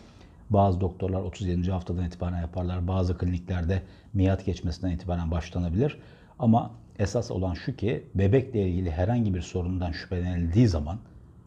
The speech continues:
gelişimiyle ilgili gebelik haftasından bağımsız bir şekilde yirmi yedinci, yirmi sekizinci haftada bile yapılabilir. Kasılmadan şüphelenildiği zaman gebelik haftasından bağımsız bir şekilde yirmi dördüncü haftada bile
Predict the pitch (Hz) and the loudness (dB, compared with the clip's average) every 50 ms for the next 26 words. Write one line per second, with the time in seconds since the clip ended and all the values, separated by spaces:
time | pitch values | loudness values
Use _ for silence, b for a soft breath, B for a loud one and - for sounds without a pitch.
0 | - - 87 85 85 82 - - 87 90 85 80 78 71 78 76 71 71 80 107 | -6 -2 -2 -2 -2 -2 -4 -4 -2 -2 -2 -2 -4 -6 -6 -8 -8 -4 -2 -2
1 | 156 175 - - B B B B B B B - 123 113 113 107 98 - 95 87 | -2 -2 -4 -12 B B B B B B B 4 4 6 6 4 4 2 -2 -4
2 | - - 80 - - 90 87 82 80 92 95 95 92 - - 113 92 82 - - | -4 -6 -10 -6 -4 -2 -2 0 0 0 0 0 -2 -2 -2 -2 -2 -2 -2 -6
3 | 76 - 90 90 117 143 147 101 98 107 107 107 104 101 95 98 95 80 80 92 | -6 -6 -4 -2 -2 0 2 2 4 4 6 4 4 4 2 2 2 0 0 0
4 | 101 98 90 - - 85 - 82 80 82 78 73 - - 78 76 76 73 76 87 | 0 0 0 -2 -4 -4 -4 -4 -4 -4 -4 -6 -6 -6 -4 -4 -4 -4 -2 -2
5 | 110 117 98 - 98 92 85 76 76 90 127 147 - - B B B B B B | 0 0 0 0 -2 -2 -2 -2 -2 -2 -2 -4 -6 -8 B B B B B B
6 | B - - 139 - 135 123 120 113 120 120 107 - - 101 92 90 90 87 85 | B 2 4 4 6 6 6 6 6 4 2 0 -2 -2 -2 0 0 0 0 -2
7 | 80 82 82 73 76 82 92 123 151 151 - B B B B B B B B - | -2 -2 -2 -2 -4 -2 -2 -2 -2 -4 -6 B B B B B B B B -2
8 | - 90 85 104 123 127 127 113 95 - - 90 - - 95 90 80 85 87 90 | 0 2 2 4 2 2 0 -2 -4 -4 -6 -6 -4 -4 -2 -2 0 0 0 0
9 | 87 85 - - 127 110 92 82 - 78 71 - 82 92 117 147 139 110 110 107 | -2 -2 -2 0 0 0 0 -2 -4 -6 -6 -4 -4 -2 -2 2 2 4 4 4
10 | 107 101 101 101 98 95 98 95 95 82 73 - - 73 73 73 73 90 143 170 | 4 4 4 2 2 2 0 0 -2 -2 -4 -6 -6 -6 -6 -4 -2 0 0 0
11 | 151 | -2